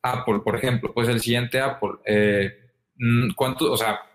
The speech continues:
no, si invertías en BlackBerry en ese, en cuando, en vez de Apple, pues el resultado hubiera sido completamente distinto. No, no digo que sea algo fácil, no digo que,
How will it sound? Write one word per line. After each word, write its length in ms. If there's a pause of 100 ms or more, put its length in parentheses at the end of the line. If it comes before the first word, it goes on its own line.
no, 480
si 180
invertías 640
en 140
BlackBerry 720
en 120
ese, 320
en 160
cuando, 280
en 140
vez 160
de 140
Apple, 340 (100)
pues 320
el 80
resultado 380
hubiera 160
sido 320 (300)
completamente 600
distinto. 560 (440)
No, 600
no 220
digo 160
que 60
sea 120
algo 140
fácil, 400
no 120
digo 180
que, 640